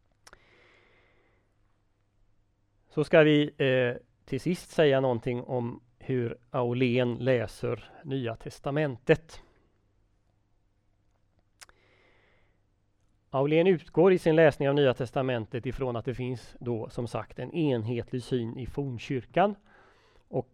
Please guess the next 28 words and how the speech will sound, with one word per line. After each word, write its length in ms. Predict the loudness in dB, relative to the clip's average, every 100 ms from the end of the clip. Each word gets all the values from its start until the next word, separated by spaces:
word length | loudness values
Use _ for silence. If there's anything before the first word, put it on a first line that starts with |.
| -6
han 220 | -4 2
använder 960 | 4 4 2 0 -2 -4 0 2 2 0
då 220 | -10 -8
den 140 | -8
klassiska 600 | -6 -6 -6 -8 -10 -6
modellen 560 | -4 -2 -2 -2 -6 -8
som 280 | -6 -8 -10 -18
glasögon 1080 | -10 -4 0 0 -2 -4 -4 -2 0 0 0
genom 280 | -4 -4
vilka 300 | -6 -8 -8
han 180 | -6 -4
läser 420 | -4 -6 -8 -12
Nya 260 | -10 -10 -10
testamentet. 920 | -12 -14 -10 -8 -8 -8 -18 -20 -20 -20 _ _ _ _ -20 -20 _ _ _ -20 -20 _ _ _ _ _
Ställen 480 | 0 4 6 4 2
som 220 | 2 2
då 220 | 2 2
tycks 360 | 0 -10 -12 -2
tala 480 | 4 4 4 4
emot 340 | 4 4 0 -4
den 120 | -4
klassiska 540 | 0 0 0 -8 -4
modellen 640 | -2 2 2 2 0 -2 -6
förbigås 1080 | 4 8 8 6 0 -2 -4 -6 -10 -10
eller 340 | -8 -6 -6 -6
inordnas 1000 | -6 -6 -8 -10 -10 -8 -6 -8 -10 -16
under 440 | -6 -4 -4 -4 -4
den. 260 | -4 -4